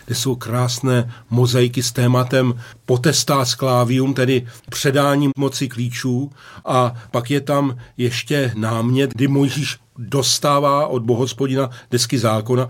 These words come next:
to, to se nazývá traditio legis. Takže tady vidíme, že mozaika zdobí obrovské plochy raně křesťanských prostor,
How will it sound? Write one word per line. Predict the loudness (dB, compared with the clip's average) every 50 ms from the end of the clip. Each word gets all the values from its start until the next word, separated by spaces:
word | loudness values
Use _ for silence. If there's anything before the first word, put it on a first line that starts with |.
| -6 -12 -10
to, | -8 -6
to | -4 -4 -4
se | -4 -2 0
nazývá | -2 -2 0 0 0 0 0 0
traditio | 0 0 0 0 -2 -2 0 0 0 0 0
legis. | -2 -4 -4 -6 -8 -8 -8 -10 -12 -14 -16 -20 -20 -20 -20 -20 -8 -4
Takže | -2 -2 0 2 4 4 2 2 -2 -10 -10 -4
tady | -2 0 2 2
vidíme, | 0 0 -2 -2 0 0 0 2
že | 2 2
mozaika | 2 2 0 0 2 0 0 0 -2 0 0 0 0 0 -4 -10 -20 -20 -18 -10 -4
zdobí | -2 -2 0 2 2 2 2 2 -2 -2 -2 -2 -2 -4 -8 -16 -20 _ -20 -20 -20 -10 -4
obrovské | -2 0 2 2 2 2 2 0 0 -2 0 0 0 0
plochy | 0 0 0 0 0 0 -2 -2 0 0 0
raně | 2 2 2 2 2
křesťanských | 0 0 -2 -4 -2 -2 0 -2 -2 -2 -2 -6 -10 -10 -8
prostor, | -6 -6 -6 -6 -6 -8 -6 -8 -8 -8 -10 -12